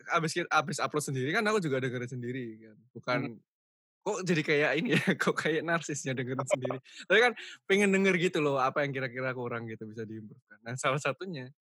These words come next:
Speaker 1: kayaknya aku harus cari sih, kalau nggak makin nggak guna <laughs> kayaknya aku di podcast ini.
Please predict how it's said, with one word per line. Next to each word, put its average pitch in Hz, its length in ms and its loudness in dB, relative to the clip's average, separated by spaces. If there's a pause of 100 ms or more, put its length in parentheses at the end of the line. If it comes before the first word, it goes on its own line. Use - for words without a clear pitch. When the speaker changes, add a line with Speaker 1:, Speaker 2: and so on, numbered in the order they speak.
(180)
Speaker 1:
kayaknya 147 300 0
aku 180 180 -2
harus 127 200 -4
cari 120 300 -2
sih, 107 160 -18 (120)
kalau 117 240 -10
nggak 135 160 -8 (440)
makin 156 240 0
nggak 131 140 2
guna 143 300 0
<laughs> 139 60 2
kayaknya 170 520 6
aku 143 140 2
di 143 120 0
podcast 127 420 -6
ini. 127 120 -12